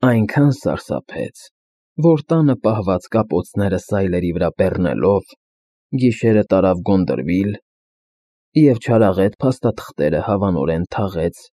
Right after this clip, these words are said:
այն դղյակի նկուղներում, որը գնել էր մի փոխանորդի անունով։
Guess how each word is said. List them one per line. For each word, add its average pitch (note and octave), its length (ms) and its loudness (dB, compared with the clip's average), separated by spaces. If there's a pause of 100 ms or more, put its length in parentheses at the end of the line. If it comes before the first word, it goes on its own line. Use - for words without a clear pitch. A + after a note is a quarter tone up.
(500)
այն D3 200 4
դղյակի G#2+ 480 2
նկուղներում, G2 720 -2 (880)
որը D#3 260 4
գնել G2 340 0
էր A2+ 100 -2
մի G2 160 -2
փոխանորդի F2 760 -6
անունով։ - 480 -10